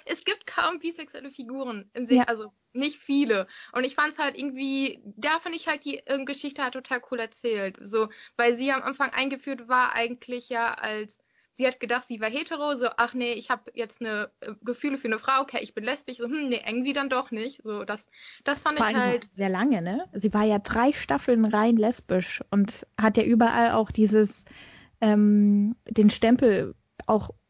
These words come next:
Speaker 2: stolz getragen.
Speaker 1: Mhm.
Speaker 2: Also, „Ich bin eine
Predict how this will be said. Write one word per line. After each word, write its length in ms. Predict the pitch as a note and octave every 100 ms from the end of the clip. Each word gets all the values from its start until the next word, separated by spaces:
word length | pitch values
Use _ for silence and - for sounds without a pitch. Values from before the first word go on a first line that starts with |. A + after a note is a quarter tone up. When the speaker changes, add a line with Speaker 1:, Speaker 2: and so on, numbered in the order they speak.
| _ _ -
Speaker 2:
stolz 460 | - A#3 C#4+ -
getragen. 680 | G#3 - F3+ - - - G#3+ _
Speaker 1:
Mhm. 60 | A#3
Speaker 2:
Also, 280 | - G#3 G3
„Ich 160 | G#3+ -
bin 140 | A3
eine 400 | G#3+ G#3 G#3 G#3